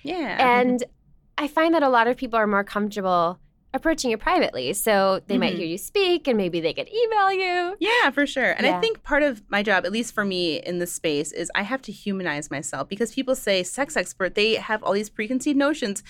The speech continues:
Speaker 1: much like dating, where they're like, "This girl just knows everything about everything."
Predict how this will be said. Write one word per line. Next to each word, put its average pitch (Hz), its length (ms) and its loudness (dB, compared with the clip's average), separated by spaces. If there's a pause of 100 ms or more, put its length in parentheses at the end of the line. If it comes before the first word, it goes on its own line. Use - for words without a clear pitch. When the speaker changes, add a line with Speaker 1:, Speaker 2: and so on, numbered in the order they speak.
(240)
Speaker 1:
much 415 320 0
like 302 200 2 (120)
dating, 247 640 2
where 196 200 0
they're 185 120 4
like, 175 220 0
"This 285 180 -4
girl 247 240 -2
just 208 220 -8
knows 202 200 -4
everything 285 380 -4
about 196 220 -2
everything." 202 640 -2